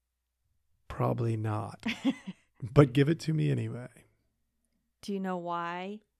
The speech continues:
Speaker 2: they originally started dyeing eggs? I'll give you a hint.
Speaker 1: 'Cause they kept losing 'em.
Speaker 2: No. They dyed them
Speaker 1: To
Speaker 2: in
Speaker 1: keep 'em
Speaker 2: tones,
Speaker 1: separate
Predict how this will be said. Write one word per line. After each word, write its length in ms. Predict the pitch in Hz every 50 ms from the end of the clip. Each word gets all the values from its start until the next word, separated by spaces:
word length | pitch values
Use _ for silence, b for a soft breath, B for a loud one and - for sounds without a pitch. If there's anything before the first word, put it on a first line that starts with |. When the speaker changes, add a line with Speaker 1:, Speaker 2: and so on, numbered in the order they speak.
| _ _ _
Speaker 2:
they 160 | 190 190 190
originally 760 | 185 175 165 175 170 170 - 196 185 185 180 185 190 190 190 180
started 420 | - - - 180 175 180 175 160
dyeing 380 | - 165 160 156 156 156 156 156
eggs? 480 | 156 156 165 180 196 - - - - _ _ _ _ _ _ _ _ _ _ _ _ _ _ _ _ _ _ _ _ _ _ _ _ _ _ _ _ _ _ _ _ _ -
I'll 80 | 185 180
give 180 | - 202 190
you 140 | 202 196 180
a 60 | 180
hint. 500 | 170 - 196 160 135 - - - - - b b b b b
Speaker 1:
'Cause 160 | - 156 135
they 100 | - 143
kept 360 | 131 - - 165 190 156 147
losing 520 | 131 135 127 135 143 170 185 - 214 156 117
'em. 220 | 107 104 107 104 -
Speaker 2:
No. 480 | - 185 180 180 175 160 135 - - _ _ _ b b b b b b b b b b _ _ _ _ _ -
They 340 | - 208 208 202 202 180 - _ _ _ -
dyed 580 | 208 190 185 185 190 196 196 208 214 196 185
them 560 | 190 196 190 185 180 180 180 180 180 175 175 - - _ _ _ _ _ _ _ _ _ _
Speaker 1:
To 80 | - 143 208
Speaker 2:
in 60 | 202
Speaker 1:
keep 120 | 180 147 170
'em 60 | 156
Speaker 2:
tones, 140 | 208 196 196
Speaker 1:
separate 520 | 156 - 214 - 160 170 185 208 208